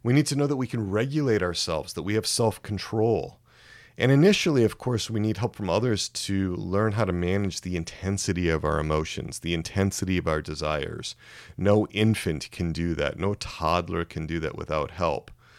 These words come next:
So over time, what happens if there's good parenting that's attuned and the attachment needs are met, is that there's this capacity to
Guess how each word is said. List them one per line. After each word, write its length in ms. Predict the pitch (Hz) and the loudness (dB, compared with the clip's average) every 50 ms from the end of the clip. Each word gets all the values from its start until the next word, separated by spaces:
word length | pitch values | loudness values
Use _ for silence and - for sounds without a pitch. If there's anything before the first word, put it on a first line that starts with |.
| - - - - _ - | -20 -20 -20 -20 _ -12
So 580 | - - - - 110 107 101 98 98 92 87 - - - - - - | -8 -8 -2 0 2 4 4 4 4 2 0 -2 -8 -20 -20 -18 -4
over 280 | - 117 110 104 104 98 | 0 2 2 2 0 -2
time, 340 | - 147 175 175 165 147 | -2 0 0 2 2 0
what 120 | 120 107 92 | 0 -2 -2
happens 440 | 101 101 95 - - 92 92 85 90 | -2 -2 -2 -2 -2 -4 -4 -6 -6
if 140 | 92 - | -8 -6
there's 220 | - 92 90 82 - | -4 -4 -4 -4 -6
good 280 | - - 92 90 82 | -6 -6 -6 -6 -6
parenting 480 | - - 117 120 120 113 - 90 87 87 | -6 -6 -4 -2 -2 -2 -4 -4 -4 -4
that's 180 | 82 80 - - | -4 -6 -6 -8
attuned 640 | 82 - - 170 185 165 127 107 101 98 85 95 - - | -10 -4 0 2 4 4 4 4 2 0 -2 -4 -6 -6
and 100 | 92 85 | -4 -4
the 60 | 80 | -4
attachment 500 | 80 - - 107 117 - - 101 85 78 | -4 -4 -4 -4 -4 -4 -6 -8 -6 -6
needs 240 | 90 87 82 - - | -4 -6 -6 -6 -6
are 100 | 82 92 | -6 -4
met, 420 | 117 151 165 147 117 92 - - - - - - - - _ _ | -2 2 2 4 2 2 0 -4 -14 -20 -20 -20 -20 -20 _ _
is 60 | 92 | -4
that 160 | 92 98 92 | -4 -2 -2
there's 160 | - 92 85 - | -2 -4 -4 -4
this 140 | 85 - | -6 -6
capacity 800 | - - - - - 113 104 107 110 107 - - 101 90 90 87 | -6 -8 -8 -2 2 4 4 4 4 2 0 -4 -4 -4 -4 -4
to 440 | 82 - - - - 85 82 80 - | -6 -6 -8 -6 -4 -4 -4 -4 -4